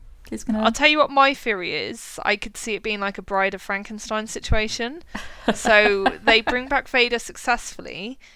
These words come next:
Speaker 2: but then, of course, he's all, "Padme, Padme, Padme,
Speaker 1: Oh,
Speaker 2: Padme,"
Speaker 1: yeah.
Speaker 2: 'cause he only wants Padme. Um, so they bring Padme back, but obviously she's not in a very good shape <laughs> because she's been a corpse for a while.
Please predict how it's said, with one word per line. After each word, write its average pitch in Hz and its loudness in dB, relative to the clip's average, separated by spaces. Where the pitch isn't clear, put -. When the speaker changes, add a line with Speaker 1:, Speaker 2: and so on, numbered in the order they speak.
Speaker 2:
but 202 -12
then, 214 4
of 220 -6
course, 220 -4
he's 226 -8
all, 202 -6
"Padme, 320 2
Padme, 262 -2
Padme, 226 -2
Speaker 1:
Oh, 254 0
Speaker 2:
Padme," 247 0
Speaker 1:
yeah. 156 -8
Speaker 2:
'cause - -12
he 233 -6
only 254 0
wants 254 -8
Padme. 196 -4
Um, 202 -2
so 247 0
they 240 0
bring 294 -6
Padme 254 -2
back, - 0
but 190 -4
obviously 220 -4
she's 226 -6
not 233 -6
in 226 -8
a - -12
very 220 0
good 208 -8
shape 226 -2
<laughs> - -
because 233 -2
she's - -10
been - -18
a 262 -10
corpse - -2
for 254 0
a 226 0
while. 220 -2